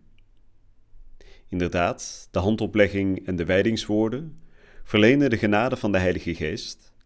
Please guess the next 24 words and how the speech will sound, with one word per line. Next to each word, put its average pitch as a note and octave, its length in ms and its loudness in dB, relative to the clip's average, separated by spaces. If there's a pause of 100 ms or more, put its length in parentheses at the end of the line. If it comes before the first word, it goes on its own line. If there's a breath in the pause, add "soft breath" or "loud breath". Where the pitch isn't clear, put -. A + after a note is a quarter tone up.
(360 soft breath)
en G3 140 0
drukken D3+ 580 0
een G#2+ 100 2
heilig A#2 380 2
merkteken F#2+ 680 -2
in. D2 360 -10 (1120 soft breath)
En F#2+ 140 0
wel G2+ 180 8
zo G#2 300 6
dat A2 180 2
de F2+ 100 -4
bisschoppen C3+ 840 -2
op - 240 -4
eminente A2 680 2
en F#2+ 200 0
zichtbare F#2+ 580 0
wijze F#2 520 -4 (760 soft breath)
de G#2 80 2
rol B2 260 4
van C3 220 0
Christus - 420 -2
zelf, A#2 520 -2 (600)
als F2+ 160 -2
leraar, B2 840 0